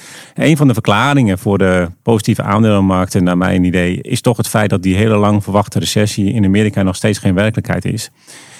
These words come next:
En we in Europa eigenlijk, ja, wel een recessie hebben, maar de kleinst mogelijke die je maar kunt, eh, kunt bedenken, ondanks alle renteverhogingen. Nou, hierdoor zijn ook de bedrijfswinsten, ja, redelijk blijven liggen tot nu toe.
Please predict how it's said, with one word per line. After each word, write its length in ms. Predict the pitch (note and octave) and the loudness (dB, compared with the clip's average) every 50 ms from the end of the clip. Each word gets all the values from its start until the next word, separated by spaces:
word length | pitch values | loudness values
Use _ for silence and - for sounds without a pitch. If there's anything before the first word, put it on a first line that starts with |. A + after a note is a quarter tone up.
| - - _ | -20 -20 _
En 500 | - - - G#2 G#2 G#2 G2+ G2+ G2 F#2 | -8 -2 0 2 2 2 4 2 2 2
we 120 | F2 F2 G#2 | 2 2 2
in 120 | G2+ F#2+ | 2 4
Europa 460 | F#2+ F#2+ F#2+ G2+ G#2 A2 G2+ - G#2 | 4 4 2 2 2 2 0 0 -2
eigenlijk, 300 | G2 F#2+ F2+ - F#2+ - - - F#2 - | 0 0 -2 -4 -6 -10 -10 -12 -10 -8
ja, 240 | - F2 E2 - - - | -8 -8 -8 -8 -10 -12
wel 220 | - A2 G2 G2+ | -8 -4 0 2
een 100 | G#2 G2 | 2 2
recessie 400 | F2+ F2+ - G2 F#2+ F#2 - G2+ | 0 0 0 -2 -2 -2 -2 -2
hebben, 180 | F#2+ F2+ F2+ G2 | -2 0 0 0
maar 120 | F#2 F2+ | 0 0
de 60 | E2+ F#2+ | -2 -2
kleinst 340 | - G#2 G2+ G2 F#2+ - | 0 0 2 2 0 0
mogelijke 400 | - G2 F#2+ F2+ E2 F2+ - G2 | 0 -2 0 -2 -4 -6 -6 -4
die 120 | E2+ F2+ F2+ | -2 0 0
je 80 | F2+ | 0
maar 140 | F2+ F2+ F#2+ | 0 -2 -2
kunt, 300 | - - F#2 F2+ F2 - | -2 0 0 0 0 -2
eh, 280 | F#2 F#2 F2 F2 F#2 F#2+ A2+ | -4 -4 -4 -4 -4 -6 -8
kunt 200 | - - G#2 F#2 | -4 -2 0 0
bedenken, 340 | E2+ E2+ F#2+ G2 G#2 G2+ - - | 0 0 0 0 0 -2 -4 -6
ondanks 420 | - C#3+ C3+ B2+ B2 A#2+ A2 G2+ - | -2 0 2 2 2 2 0 -2 -2
alle 240 | G#2 G#2+ G#2 G#2+ G2 | -4 -4 -2 0 0
renteverhogingen. 800 | G2 G2+ F#2+ - - - - - G2 - - - A2 G2+ - _ _ _ | 0 0 -2 -2 -4 -6 -6 -8 -8 -8 -10 -12 -14 -14 -16 _ _ _
Nou, 200 | - G#2 F#2+ G2+ | -8 -6 -4 0
hierdoor 280 | G2+ A2 E3+ E3+ D3 B2 | 2 2 2 2 2 2
zijn 180 | A#2+ A2+ G#2+ | 2 2 4
ook 180 | A2+ B2+ B2+ - | 4 2 2 0
de 80 | - | 0
bedrijfswinsten, 920 | E2+ - - A2+ A#2 C3 D3 C3+ - G2 F#2 F2 - - - F#2+ F2+ E2+ F2+ _ - | -2 0 0 0 2 2 2 0 0 0 0 0 -2 -2 -4 -4 -4 -4 -8 _ -10
ja, 200 | A#2+ A2+ F#2 E2+ | -6 -4 -4 0
redelijk 280 | - A#2 B2 G#2+ - | 2 2 2 0 0
blijven 320 | - - F2+ F2 E2 - G#2 | -2 -4 -6 -4 -2 -2 -2
liggen 220 | A#2 A2+ - - | -2 0 -2 -4
tot 180 | - G2 F2+ - | -6 -6 -6 -4
nu 100 | G2 - | -6 -6
toe. 160 | - - | -6 -10